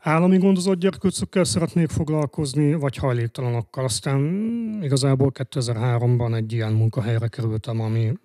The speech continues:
hajléktalanellátás, és azóta is ezt nyomom. Volt egyébként egy, ö, kiruccanásom, pár hónapos,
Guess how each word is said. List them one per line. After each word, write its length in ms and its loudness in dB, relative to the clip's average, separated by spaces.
hajléktalanellátás, 960 -2
és 200 -6
azóta 400 -4
is 140 -4
ezt 260 -6
nyomom. 420 4
Volt 340 4
egyébként 580 0
egy, 260 0
ö, 200 2
kiruccanásom, 1080 2
pár 260 0
hónapos, 840 -2